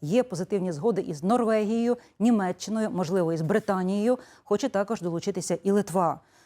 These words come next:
Цього року на підтримку українського оборонно-промислового комплексу знайшли сорок три мільярди доларів. На наступний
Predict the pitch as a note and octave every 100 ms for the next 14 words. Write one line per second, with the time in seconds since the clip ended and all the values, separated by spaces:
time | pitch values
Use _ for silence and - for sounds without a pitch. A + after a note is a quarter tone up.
0 | _ - A3 C#4 C#4 A#3 F3 E3+ F3 A#3+
1 | B3+ G3+ - - A3 A#3+ - F3+ - E3+
2 | A3 G#3+ F#3 F3+ F3 A#3 A3 F3+ F3 B3+
3 | C4+ B3+ B3 G#3+ - - - D#3+ G3+ -
4 | C4 - B3+ B3 A#3 A3+ B3 B3 G#3+ G3
5 | G3 F3+ E3+ E3 D#3 D3 C#3+ - _ G3+
6 | G#3 F3 - D4+ C#4 C4+ B3